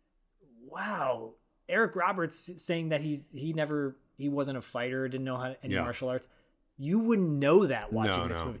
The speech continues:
Speaker 1: You watch this movie and you're like, "This guy looks like he would tear your head
Speaker 2: He's
Speaker 1: off."
Speaker 2: developed his own style,
Speaker 1: Yeah.
Speaker 2: his posing,
Speaker 1: Yeah,
Speaker 2: you
Speaker 1: his
Speaker 2: know.
Speaker 1: whole
Speaker 2: Yeah.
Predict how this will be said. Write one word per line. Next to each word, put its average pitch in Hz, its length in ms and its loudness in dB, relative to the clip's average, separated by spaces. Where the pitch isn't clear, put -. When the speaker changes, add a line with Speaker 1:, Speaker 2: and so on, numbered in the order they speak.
Speaker 1:
You 170 120 -2
watch 202 260 2
this 165 180 -2
movie 190 220 4
and 139 60 -2
you're 135 100 -2
like, 131 180 -2
"This 190 240 -4
guy 175 540 0
looks 151 260 -6
like 147 180 -2
he 156 200 -6
would 156 340 0
tear 131 240 -6
your 110 180 -10
head 113 140 -2
Speaker 2:
He's 123 120 4
Speaker 1:
off." 104 60 -4
Speaker 2:
developed 117 360 4
his 101 120 0
own 95 140 0
style, 98 480 2
Speaker 1:
Yeah. - 220 4
Speaker 2:
his 92 100 -2
posing, 101 640 0
Speaker 1:
Yeah, 254 340 8
Speaker 2:
you 214 120 -4
Speaker 1:
his 190 140 2
Speaker 2:
know. 185 80 0
Speaker 1:
whole 226 280 10
Speaker 2:
Yeah. 180 80 6